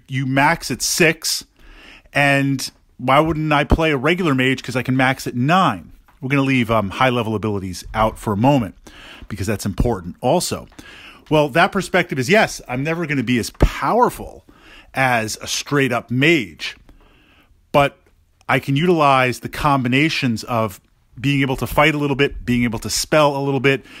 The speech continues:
being able to use, uh, thief slash rogue abilities a little bit to really hit the opponent, the monsters, the adventure, the story, the encounter, exactly where it needs to be.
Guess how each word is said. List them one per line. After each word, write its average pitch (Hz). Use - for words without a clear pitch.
being 123
able 117
to -
use, 113
uh, 101
thief 147
slash 120
rogue 143
abilities 139
a 123
little 135
bit 131
to 135
really 196
hit 165
the 135
opponent, 135
the 117
monsters, 135
the 131
adventure, 135
the -
story, 151
the 131
encounter, 185
exactly 113
where 104
it 95
needs 104
to 117
be. 95